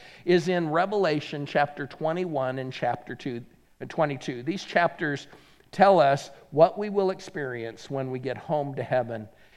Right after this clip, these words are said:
And it will be a lot better than what Dorothy experienced when she got home to Kansas. You see, when we get home,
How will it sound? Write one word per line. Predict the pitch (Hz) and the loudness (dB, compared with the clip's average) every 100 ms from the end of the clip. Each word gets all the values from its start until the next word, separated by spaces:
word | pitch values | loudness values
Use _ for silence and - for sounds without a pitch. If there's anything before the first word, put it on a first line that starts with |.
| - - | -8 2
And | 160 | 4
it | 180 214 | 4 2
will | 180 160 | 0 0
be | 147 143 - | -2 0 0
a | |
lot | 131 147 175 190 190 - | 2 2 2 0 -2 -2
better | 139 131 131 123 117 - _ _ _ | 0 2 0 -4 -6 -12 _ _ _
than | 151 151 | 0 2
what | 147 - 139 | 0 0 2
Dorothy | 156 196 196 151 127 | 2 2 -2 -6 -6
experienced | 120 - - 127 113 113 113 113 131 | -6 -10 -8 -6 -6 -8 -10 -10 -8
when | 127 | -8
she | 120 147 | -6 -6
got | 123 127 127 | 0 0 0
home | 117 110 107 110 | -6 -6 -6 -10
to | 117 | -8
Kansas. | - 175 151 123 110 - | -2 0 0 -2 -12 -12
You | 156 | -12
see, | - 202 - - - | -2 -2 -2 -8 -4
when | 165 170 165 | 2 2 2
we | 208 | 0
get | 226 226 196 | -2 -2 -2
home, | 147 185 151 131 135 | 2 4 6 4 0